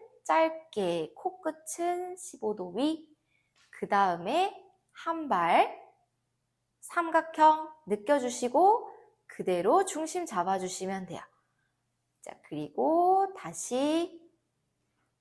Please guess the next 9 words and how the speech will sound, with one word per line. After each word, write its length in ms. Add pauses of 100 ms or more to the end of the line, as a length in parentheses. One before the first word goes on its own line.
(360)
릴르베업 580
올라갔을 600
때 520 (240)
일, 240
이 120
번 320
눌러주시고요. 1040 (440)
배 240
짧게, 840